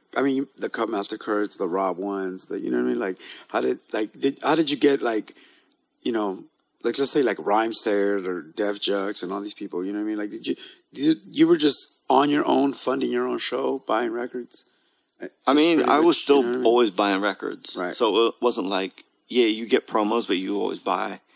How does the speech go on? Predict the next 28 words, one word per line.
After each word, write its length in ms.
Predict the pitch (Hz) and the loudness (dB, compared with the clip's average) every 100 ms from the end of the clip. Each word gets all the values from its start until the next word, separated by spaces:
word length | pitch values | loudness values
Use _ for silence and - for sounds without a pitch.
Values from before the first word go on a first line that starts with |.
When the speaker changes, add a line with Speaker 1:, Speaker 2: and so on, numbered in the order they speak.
| _ - | _ 0
Speaker 2:
You 80 | 123 | 2
always 180 | 123 | 2
buy. 220 | 95 95 101 | 2 -2 -2
I, 40 | |
buy, 200 | 107 104 | -2 0
I 140 | - | 0
was 160 | 113 127 | 0 -2
at 60 | 117 | -2
record 200 | 107 113 | -4 -4
store 220 | - 113 | -4 -2
day 140 | 113 | -2
yesterday 440 | 120 113 - - - - - - - | -2 -4 -6 -8 -12 -20 -20 -20 -10
Speaker 1:
Right. 240 | 98 98 | -8 -8
Speaker 2:
with 120 | - | -8
my 120 | 107 104 | -10 -8
daughter 420 | 104 104 92 87 - | -6 -6 -8 -12 -14
being 160 | 101 101 | -8 -6
stupid, 480 | - 101 92 87 | -6 -6 -10 -14
buying 220 | 95 95 95 | -8 -6 -4
records. 480 | 92 - - - - | -6 -10 -16 -18 -10
Speaker 1:
Right. 240 | 104 107 - | -6 -6 -6
Speaker 2:
Like, 100 | 107 | -6
I 80 | |
need 220 | 101 98 95 | -4 -6 -8
records. 540 | 82 - 82 - - _ _ | -10 -10 -10 -12 -14 _ _
Speaker 1:
Yeah. 240 | 127 131 110 | -2 -2 -2
Speaker 2:
<laughs> 100 | - | 0
Um, 320 | 139 123 165 | 2 4 4